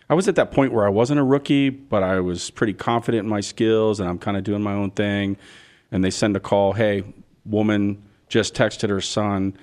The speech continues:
um, that goodbye, and this is it," and kinda that,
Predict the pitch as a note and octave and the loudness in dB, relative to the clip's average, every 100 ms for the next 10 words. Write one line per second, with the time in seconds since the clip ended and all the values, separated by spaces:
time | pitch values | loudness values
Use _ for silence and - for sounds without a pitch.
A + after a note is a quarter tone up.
0 | _ _ _ _ G2 F#2 F2+ F2 E2 E2+ | _ _ _ _ 0 0 0 -2 -6 -8
1 | - - G2+ F2 F2 - _ _ _ - | -12 -10 -4 -2 -2 -8 _ _ _ -4
2 | G#2+ G#2 G2+ G2 G2 F#2 F#2 - F2 F2 | -2 2 2 2 0 0 -2 -4 -4 -2
3 | E2+ F2 A2+ G2+ F#2 D#2 - | -2 0 0 2 0 -2 -6